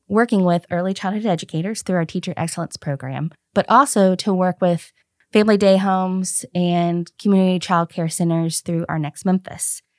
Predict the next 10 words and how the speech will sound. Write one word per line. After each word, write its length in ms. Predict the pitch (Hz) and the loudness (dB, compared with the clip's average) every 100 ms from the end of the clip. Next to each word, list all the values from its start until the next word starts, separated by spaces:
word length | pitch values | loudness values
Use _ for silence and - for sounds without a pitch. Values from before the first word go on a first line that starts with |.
| _ _ _ - | _ _ _ -6
um, 320 | 147 131 147 | -4 -4 -4
initiative. 640 | 170 160 - 156 139 - 180 _ | 0 0 -2 -8 -8 -10 -12 _
And 260 | 165 160 165 - - | -6 -2 -4 -6 -8
what 200 | 190 175 | -4 2
that 200 | 226 - | 2 4
work 220 | 202 190 _ 214 | 0 0 _ -2
looks 280 | 220 233 | 0 0
like 380 | 190 147 160 - _ _ _ _ | 0 2 2 -4 _ _ _ _
is 360 | - 180 175 170 | 0 2 2 0
to 560 | - - 180 170 170 | -6 -2 0 2 -2